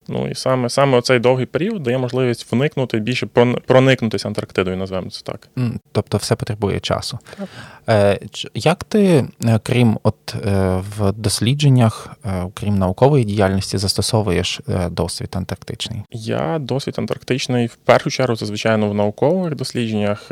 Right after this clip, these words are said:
Speaker 1: Це є одним з напрямків, е, моєї дисертації, е, докторської, яку я зараз, е, якраз вже на виході готую. Крім того, я це вис-, використовую студентами матеріали, які я привіз, є вихідними даними для різних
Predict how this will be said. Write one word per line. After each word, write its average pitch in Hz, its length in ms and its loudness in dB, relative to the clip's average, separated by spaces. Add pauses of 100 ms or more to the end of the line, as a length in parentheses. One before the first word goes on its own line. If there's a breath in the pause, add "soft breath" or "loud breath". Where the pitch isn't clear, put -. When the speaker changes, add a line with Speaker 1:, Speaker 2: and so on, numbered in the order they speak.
(120)
Speaker 1:
Це 107 260 -4
є 107 120 -2
одним 107 400 -2
з 104 300 -2
напрямків, 107 800 -4 (100)
е, 98 120 -4
моєї 98 320 -4
дисертації, 151 800 -8 (420)
е, 113 220 -10 (160)
докторської, - 520 -6
яку 127 180 -4
я 120 80 -4
зараз, 117 380 -4
е, 113 40 -4
якраз 110 360 -6
вже 110 120 -8
на 107 100 -2
виході 107 320 -6
готую. 113 480 -6
Крім 139 240 2
того, 123 320 4
я 113 160 2
це - 140 -4
вис-, - 220 -6
використовую 113 560 0
студентами 113 540 0
матеріали, 104 560 2
які 101 140 -4
я 104 100 0
привіз, 107 600 -6
є 98 560 -2
вихідними 107 460 -2
даними 104 360 0
для 98 160 -2
різних 101 300 -8